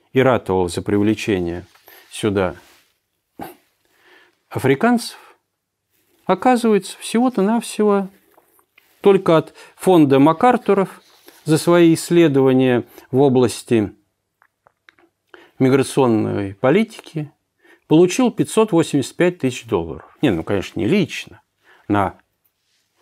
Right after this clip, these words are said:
ту организацию, которую он возглавляет. И это только фонд МакАртуров. А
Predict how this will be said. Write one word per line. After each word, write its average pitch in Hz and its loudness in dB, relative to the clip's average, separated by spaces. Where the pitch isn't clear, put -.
ту 123 0
организацию, 107 -2
которую 214 -2
он 117 0
возглавляет. 98 -2
И 110 -2
это 120 0
только 226 -2
фонд - -4
МакАртуров. - -10
А 101 -2